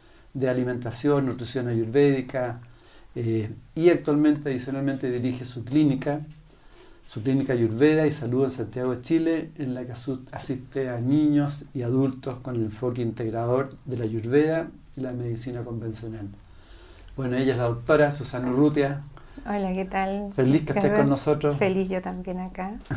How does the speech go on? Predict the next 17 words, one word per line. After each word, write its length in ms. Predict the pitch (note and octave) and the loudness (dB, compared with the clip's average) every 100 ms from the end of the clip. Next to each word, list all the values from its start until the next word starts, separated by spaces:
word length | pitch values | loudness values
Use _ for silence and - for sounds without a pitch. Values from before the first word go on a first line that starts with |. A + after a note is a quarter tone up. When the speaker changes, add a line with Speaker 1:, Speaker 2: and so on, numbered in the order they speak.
| - | -6
Speaker 1:
<laughs> 360 | - G2+ - - | -8 -8 -8 -4
¿Cómo 200 | D3 C#3 | 2 2
estás? 260 | - A2+ - - - - - - - | 2 0 -2 -12 -18 -18 -20 -18 -4
Speaker 2:
Bien, 520 | A3 G#3+ G#3+ A#3 C4 - | 4 6 6 2 -2 -4
bien, 300 | G3+ G3+ G#3+ - | -2 -2 -6 -8
contenta 760 | G3 F#3 - G3+ G3 G3 G3+ | -10 -8 -6 -6 -6 -4 -4
con 220 | G3+ F#3+ F3+ | -4 -10 -8
todo 140 | - G3 | -6 -6
esta, 580 | F#3+ - F#3 E3+ F3 - | -6 0 0 0 -4 -10
este 260 | - - G3 | -10 -4 -2
recorrido 880 | F#3 F#3 F3 E3+ G3+ G3+ G3+ G3 | -2 -2 -2 -2 -2 0 2 2
y 100 | F#3+ | 2
esta 360 | F#3 - F#3+ F3+ | -2 -2 -2 0
exploración, 1160 | F3 - - - F#3+ F3+ F3+ - - G#3 F3+ F3 | -2 -6 -8 -2 0 0 -2 -4 -2 -2 -2 -2
¿no? 220 | F#3+ A3 | -2 -4
Con 240 | - G3 | -6 -8
un 220 | F3+ F3+ | -6 -8